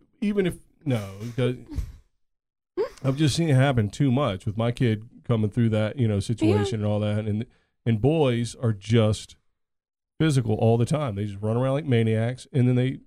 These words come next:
Speaker 1: throw stuff at each other, hit stuff, you know, hit each other with stuff 'cause it's still in there. So that's what I'm trying to get at, that sort of level of activity or motivation versus, you know, girls. 'Cause you think about this:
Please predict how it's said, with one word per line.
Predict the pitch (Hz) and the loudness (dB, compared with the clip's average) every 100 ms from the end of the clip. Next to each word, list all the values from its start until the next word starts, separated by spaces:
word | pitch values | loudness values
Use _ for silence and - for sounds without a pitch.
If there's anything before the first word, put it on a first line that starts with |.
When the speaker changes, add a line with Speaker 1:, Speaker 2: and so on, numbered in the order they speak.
| _ _ | _ _
Speaker 1:
throw | 160 170 | -2 0
stuff | - 98 | 0 0
at | 104 | 0
each | 98 | -2
other, | 107 98 | -2 -2
hit | 92 - | 0 0
stuff, | - 107 - _ _ _ _ _ _ - | 0 -2 -2 _ _ _ _ _ _ -2
you | |
know, | 208 | 0
hit | 117 143 | 2 0
each | 123 | 0
other | 113 98 | -2 -4
with | 92 | -8
stuff | - 85 85 | -12 -18 -12
'cause | - 104 | -12 -12
it's | 98 | -6
still | 117 110 | -2 2
in | 113 101 | 2 0
there. | 82 87 _ _ _ _ - | -4 -14 _ _ _ _ -2
So | |
that's | 120 156 160 | 2 2 2
what | 165 | 2
I'm | 131 | 2
trying | 123 127 | 2 2
to | 107 | 2
get | 110 113 | 0 0
at, | 92 90 | -2 -8
that | 123 139 135 | -4 -4 -4
sort | - 143 120 | -2 0 0
of | 110 | -2
level | 110 113 107 107 107 | -2 -2 -2 -6 -8
of | 110 104 104 98 - _ _ _ _ _ _ - | -8 -4 -4 -6 -14 _ _ _ _ _ _ -6
activity | 117 - 113 104 107 107 | -6 2 2 2 -2 -2
or | 107 110 107 101 98 101 | -4 -2 -2 -2 -6 -4
motivation | 113 110 101 107 104 110 101 | 0 0 0 -2 -2 -4 -2
versus, | 110 107 - 110 104 101 101 - _ _ _ _ _ | 0 0 0 0 0 -2 -4 -12 _ _ _ _ _
you | 110 | 0
know, | 104 | 0
girls. | 101 117 113 | 2 2 2
'Cause | 113 180 | 2 2
you | 202 | 2
think | 240 | 0
about | 196 165 | 2 0
this: | 190 123 92 | 0 -2 -4